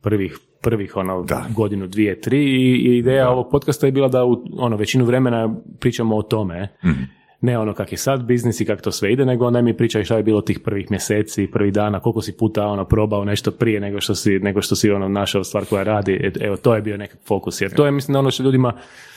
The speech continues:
Speaker 1: ono, ti dobiš neku skroz krivu sliku kad gledaš firmu koja je sad uspješna i kako oni rade. Ovaj, ne, ne možeš baš puno iz toga naučit nego, ako,
Speaker 2: Da.
Speaker 1: ako pokrećeš nešto novo.
Speaker 2: Evo, kad bi rangirao, ono, po, po, ne znam, vrijednostima jedan, dva i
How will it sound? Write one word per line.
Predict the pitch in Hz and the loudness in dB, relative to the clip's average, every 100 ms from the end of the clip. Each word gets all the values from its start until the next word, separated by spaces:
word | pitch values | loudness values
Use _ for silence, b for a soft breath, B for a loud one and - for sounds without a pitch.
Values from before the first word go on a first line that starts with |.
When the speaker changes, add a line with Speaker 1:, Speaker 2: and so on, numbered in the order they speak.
| B B _ _ | B B _ _
Speaker 1:
ono, | - 110 | -2 -2
ti | 98 113 | -2 0
dobiš | 120 113 - - - - | 0 -2 -6 -14 -14 -12
neku | - 120 110 | -4 -2 -4
skroz | - 131 - | -2 -2 2
krivu | 135 117 | 0 0
sliku | - 120 104 | -2 -2 -2
kad | 98 | 0
gledaš | 107 101 - - - - 95 | 0 0 -4 -10 -14 -8 0
firmu | 117 107 | 0 0
koja | 104 98 | -2 -4
je | |
sad | 101 92 | -2 -4
uspješna | 90 87 - 87 B B B B B - | -2 -4 -2 -4 B B B B B -4
i | 104 | -2
kako | 104 104 | 0 -2
oni | 98 | -2
rade. | 95 90 90 87 - b _ - | -2 -2 -2 -6 -10 b _ -4
Ovaj, | 92 92 92 92 92 92 92 92 | -2 0 0 0 0 0 0 2
ne, | 104 | 2
ne | 104 | 4
možeš | 113 107 | 4 2
baš | 104 101 | 0 -2
puno | 113 101 | 0 0
iz | - | -2
toga | 98 92 | -4 -2
naučit | 92 92 - | -2 -2 0
nego, | 90 87 | -2 0
ako, | 101 - 110 | -2 -2 -2
Speaker 2:
Da. | 104 | -2
Speaker 1:
ako | - | -2
pokrećeš | 92 101 - - | -2 -2 -2 -4
nešto | 95 98 | -2 0
novo. | 95 | 0
Speaker 2:
Evo, | 92 87 | 0 -2
kad | 92 87 | -4 -2
bi | 90 | 0
rangirao, | 90 87 107 92 80 | 0 2 2 2 0
ono, | 87 87 76 69 | 0 0 -2 -4
po, | 82 76 73 | 0 0 0
po, | 87 82 82 78 | 0 2 0 -2
ne | 78 82 | -2 -2
znam, | 76 73 | -2 -2
vrijednostima | 85 92 90 - 78 | -2 -2 -4 -2 0
jedan, | 78 85 90 85 | 2 2 2 -2
dva | 78 76 87 | -4 0 0
i | 73 | -2